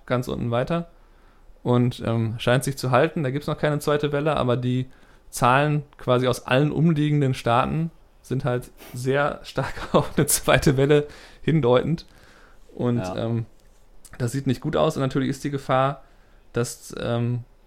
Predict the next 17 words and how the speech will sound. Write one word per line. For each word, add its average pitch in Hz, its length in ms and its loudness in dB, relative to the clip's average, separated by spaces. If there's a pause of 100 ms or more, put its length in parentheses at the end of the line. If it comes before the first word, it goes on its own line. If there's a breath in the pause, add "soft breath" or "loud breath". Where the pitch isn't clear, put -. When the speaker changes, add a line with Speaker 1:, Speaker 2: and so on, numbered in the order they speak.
(480)
Speaker 1:
dass 117 200 -6
sich, 123 160 -4
dass 117 180 -6
das 117 180 -6
dann 120 180 -2
durch 117 340 -4
Reisen, 127 300 2
das 120 140 -2
dann 120 180 0
wieder 120 480 0
sich 185 180 -12
weiter 123 220 -2
verschleppt 127 400 -6
in - 140 -8
alle, - 380 -6
alle 127 200 -4
Staaten. 110 500 -4